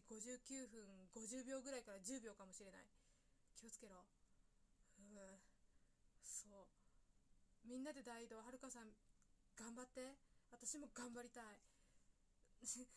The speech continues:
ことわかるさん、きひかさんが何かに納得。そう。十、明日一時より少し早く配信するんやて。ゆずのしろさん、わーいやな。頑張ろう。難しい。これは時間が読めなくなった。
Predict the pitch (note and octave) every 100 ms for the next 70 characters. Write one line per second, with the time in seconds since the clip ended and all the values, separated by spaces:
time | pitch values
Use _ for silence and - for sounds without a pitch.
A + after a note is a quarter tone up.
0 | - - - - C4+ C4+ C4 C#4 A#3+ A3
1 | D4 C#4+ B3+ A3+ G3+ A#3 A#3 G#3+ G3 G3
2 | F#3+ G3 G3 F#3+ A3 - - G3 A3 A3+
3 | - A3+ - A#3 G#3+ C4 B3+ C#4+ C#4 A#3+
4 | - F#4+ G4+ C4 A3 G#3 G3 G3 - F#3+
5 | G#3 F#3 F3 F3+ - - - A#3+ C#4+ D4
6 | B3 A#3 G#3+ A3+ B3+ B3+ G3 F#3+ F#3+ G3
7 | A3+ G#3+ G#3+ A3 - - - - - -
8 | - A#3 B3 - C#4+ C4 A3+ - B3 B3+
9 | B3 B3 B3 C4+ B3+ B3+ C4 B3 G#3 F#3+
10 | - -